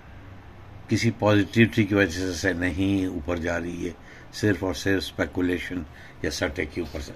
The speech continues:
वजह से ऊपर जा रही है। Please बताते रहें,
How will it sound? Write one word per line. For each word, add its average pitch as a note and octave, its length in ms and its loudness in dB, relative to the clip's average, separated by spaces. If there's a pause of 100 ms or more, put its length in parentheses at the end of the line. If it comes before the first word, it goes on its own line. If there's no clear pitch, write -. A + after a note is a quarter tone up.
वजह D#2+ 240 -4
से D#2+ 140 -10
ऊपर D#2 200 -10
जा D#2 140 -8
रही D2+ 220 -8
है। D#2 100 -10 (520)
Please A#2 480 6
बताते A2 480 4
रहें, G2+ 360 2